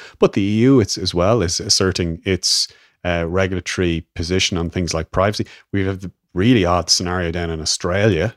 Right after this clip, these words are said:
uh, with, uh, Google and Facebook on, on publishing. But it, it feels like we're reaching a moment where we're,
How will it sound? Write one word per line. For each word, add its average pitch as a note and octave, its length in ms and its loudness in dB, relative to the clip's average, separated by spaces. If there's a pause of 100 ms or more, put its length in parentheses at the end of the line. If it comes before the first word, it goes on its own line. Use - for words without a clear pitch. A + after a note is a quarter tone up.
(140)
uh, F2 380 -2
with, F2 440 -2
uh, E2 180 0
Google F2 320 -2
and D#2 140 -6
Facebook F#2+ 680 0 (120)
on, E2 300 -4
on E2 220 -4
publishing. F#2 460 -2 (360)
But A2 120 4
it, G#2 180 -2
it A2 160 -2
feels C3+ 400 2
like A2+ 300 2
we're F#2+ 360 2
reaching G#2 440 -2
a F2 60 -2
moment F2+ 500 0
where F2 140 0
we're, E2+ 140 -4